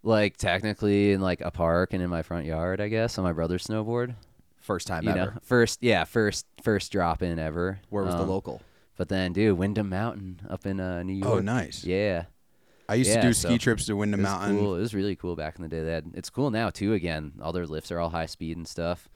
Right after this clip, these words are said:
Speaker 1: But, uh, yeah, they had a cool park and stuff going. They had a, they had a little scene there back in, uh, I don't know, nineteen ninety-four, five, six, seven, like, back when I started.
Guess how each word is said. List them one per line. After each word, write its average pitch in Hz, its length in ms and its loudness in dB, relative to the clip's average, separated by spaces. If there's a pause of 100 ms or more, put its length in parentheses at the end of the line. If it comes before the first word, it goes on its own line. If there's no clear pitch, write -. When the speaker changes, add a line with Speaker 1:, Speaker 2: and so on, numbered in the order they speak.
(300)
Speaker 1:
But, 87 160 -2
uh, 78 260 0
yeah, 101 140 0
they 95 100 0
had 104 100 2
a 104 40 -2
cool 117 180 -4
park 90 320 -4
and 92 120 -6
stuff 95 240 -6
going. 95 340 0
They 87 80 -2
had 90 100 -2
a, 85 160 -2
they 85 140 -8
had 90 80 -2
a 92 40 -2
little 90 160 -2
scene 90 300 -6
there 87 180 -2
back 82 300 -4
in, 85 160 -4
uh, 78 260 -6 (380)
I - 60 -8
don't 80 120 -6
know, 76 80 -6
nineteen 80 360 -6
ninety-four, 78 880 -6
five, 76 320 -4
six, - 220 -10
seven, 80 360 -6
like, 76 160 -10 (240)
back 78 160 -8
when 82 80 -6
I 80 40 -6
started. 82 380 -4